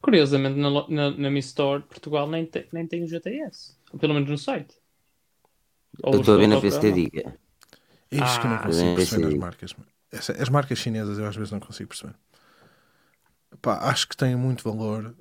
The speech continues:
Speaker 3: Ainda bem que as
Speaker 1: Uhum.
Speaker 3: marcas chinesas existem, porque senão nós não tínhamos o que temos ao preço que,
Speaker 1: Uhum.
Speaker 3: que existe, nem algumas das tecnologias que existem. Pá, mas os gajos, eles não se, eles não conseguem fazer um site em condições, meu.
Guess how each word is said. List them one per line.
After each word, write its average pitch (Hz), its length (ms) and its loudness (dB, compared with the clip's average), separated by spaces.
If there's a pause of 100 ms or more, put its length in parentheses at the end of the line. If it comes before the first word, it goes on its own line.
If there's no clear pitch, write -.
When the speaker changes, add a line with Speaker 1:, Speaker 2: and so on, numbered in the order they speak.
(120)
Speaker 3:
Ainda 135 260 0
bem 127 160 0
que 143 80 0
as 139 60 0
Speaker 1:
Uhum. 127 60 -4
Speaker 3:
marcas 120 260 -2
chinesas 110 460 -4
existem, 107 360 -6
porque 104 220 -8
senão 107 160 -4
nós 104 200 -4
não 104 120 -4
tínhamos 98 340 -8
o 98 60 -14
que - 60 -20
temos 98 260 -10
ao 98 80 -8
preço - 320 -10
que, - 320 -16 (460)
Speaker 1:
Uhum. 139 200 2
Speaker 3:
que 123 120 0
existe, 104 340 -4
nem 135 140 4
algumas 113 300 0
das 104 120 -6
tecnologias 98 520 -6
que - 100 -10
existem. 101 400 -10 (680)
Pá, - 120 -18
mas 107 140 -8
os - 80 -8
gajos, 120 360 -4 (880)
eles 117 160 -6
não 113 140 -4
se, - 240 -10
eles 98 140 -10
não 110 80 -6
conseguem 104 340 -8
fazer 95 180 -8
um 95 120 -8
site - 280 -12
em 82 40 -14
condições, 92 420 -14
meu. 104 160 -20